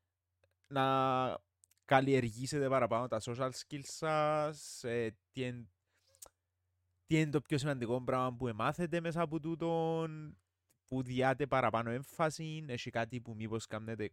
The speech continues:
consciously σε κάθε συζήτηση, interaction που έχετε, ας πούμε consciously, «Α, τώρα που μιλώ, ας πούμε, νιώθω ότι... ε, λαλώ, ε, μ, μ,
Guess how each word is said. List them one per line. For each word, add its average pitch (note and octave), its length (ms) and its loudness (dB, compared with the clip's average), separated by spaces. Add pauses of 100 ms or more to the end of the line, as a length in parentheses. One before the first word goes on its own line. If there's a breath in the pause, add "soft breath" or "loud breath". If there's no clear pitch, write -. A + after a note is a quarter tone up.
(140)
consciously D3 680 -4 (200)
σε - 160 -8
κάθε A#2+ 260 0
συζήτηση, B2+ 800 -6 (440)
interaction B2+ 680 -2
που B2+ 80 -2
έχετε, C3 460 0 (300)
ας - 140 -6
πούμε B2 140 0 (100)
consciously, C3 680 -2 (680)
«Α, A#2 280 6
τώρα A2 180 0
που A#2+ 100 -8
μιλώ, A2+ 260 -2
ας B2 200 -2
πούμε, A#2+ 220 -10
νιώθω C3 320 -10
ότι... B2+ 520 -6 (560)
ε, G#2+ 360 -4 (1300)
λαλώ, A#2 420 2
ε, A#2+ 500 4
μ, A#2 80 -12 (280)
μ, B2+ 520 -12